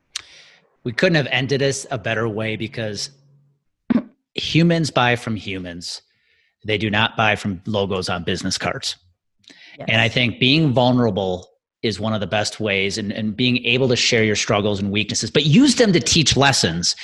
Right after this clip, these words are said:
Speaker 1: is one of the greatest ways and most effective ways a human can connect with another human. So with that being said, Colleen, if somebody wanted to reach out to you right now and connect, network, have a conversation, what are the best ways to get in touch with you?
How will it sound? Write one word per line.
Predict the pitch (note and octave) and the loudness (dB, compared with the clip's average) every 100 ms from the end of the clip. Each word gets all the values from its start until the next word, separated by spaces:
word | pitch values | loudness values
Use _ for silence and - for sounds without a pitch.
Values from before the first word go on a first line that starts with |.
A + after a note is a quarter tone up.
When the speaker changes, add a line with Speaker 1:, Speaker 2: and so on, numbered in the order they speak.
| - - - - | -12 -12 -14 -2
Speaker 1:
is | B2+ A#2+ | 2 4
one | B2 | 4
of | A2+ | 4
the | A2 | 2
greatest | - B2 C3+ C#3+ - | 2 2 4 4 4
ways | A#2+ A2 A2 G#2+ - B2+ | 2 4 2 0 -2 0
and | A#2 | 2
most | A2 G2+ - - - | 2 0 -4 -6 -6
effective | - G3 - C#3 | -2 -2 0 0
ways | A2+ A2 G#2 | 2 2 0
a | |
human | G2 B2+ B2 A#2+ | 2 4 4 2
can | - G#2 | -2 -4
connect | A2+ G#2 A#2 | -2 -2 -4
with | G2+ | -4
another | G2 F#2+ F#2 | -4 -4 -2
human. | G#2 E2+ E2+ | -2 -4 -4
So | - C#3 A#2+ - - - - | 0 2 2 0 -8 -12 -4
with | C3 | 2
that | F3 G3+ | 4 4
being | G3+ E3+ | 4 4
said, | - C3+ | 4 2
Colleen, | C#3 C#3 C3 | 2 4 4
if | - | 4
somebody | F#3+ A3 | 4 6
wanted | G#3 E3+ C#3+ | 4 4 2
to | A#2+ | 2
reach | A2+ - | 0 2
out | G#2+ G#2+ | 0 0
to | A2+ | -2
you | F#2 | -2
right | G2+ G#2 | 0 0
now | G2+ F#2+ F2+ F#2 - | 0 0 -2 -4 -4
and | G#2 G2 F#2+ - | -4 -2 -4 -2
connect, | C3 C3+ D#3+ - - | 2 4 4 0 0
network, | B2 E3 A#2+ A#2+ G2+ | 2 2 2 -2 0
have | C3+ C#3+ | 0 0
a | |
conversation, | C#3+ C3 A#2+ - G2+ F#2 G#2+ G2 | 0 0 0 0 0 -2 -4 -4
what | G#2 A#2+ D3 G3 | -4 0 2 4
are | F3+ | 4
the | C3 A#2 | 2 2
best | A2 A2 - | 2 0 0
ways | A2 G#2 - | -2 -2 -4
to | |
get | F#2+ - | -8 -8
in | |
touch | F#2 F#2 - | -6 -6 -6
with | |
you? | - | -12